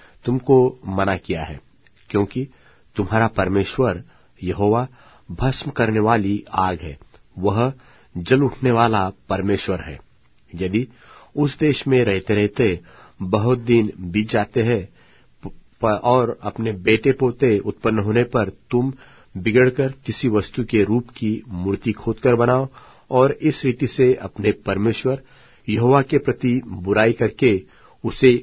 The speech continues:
अप्रसन्न करो, तो मैं आज आकाश और पृथ्वी को तुम्हारे विरुद्ध साक्षी करते हुए कहता हूं कि जिस देश के अधिकारी होने के लिए तुम यरदन पार जाने पर हो,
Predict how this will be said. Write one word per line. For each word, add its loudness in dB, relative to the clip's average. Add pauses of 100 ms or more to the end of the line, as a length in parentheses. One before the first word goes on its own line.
(100)
अप्रसन्न 0
करो, 0 (480)
तो 2
मैं 2 (380)
आज 2 (340)
आकाश -2 (240)
और 0
पृथ्वी -6
को 2
तुम्हारे -2
विरुद्ध -2 (100)
साक्षी -4
करते -4
हुए 2
कहता -4
हूं -2 (440)
कि -8
जिस -8
देश -2
के -4
अधिकारी -2 (480)
होने 4
के -2
लिए 4
तुम -2 (520)
यरदन 2
पार 2
जाने -2
पर -2
हो, 0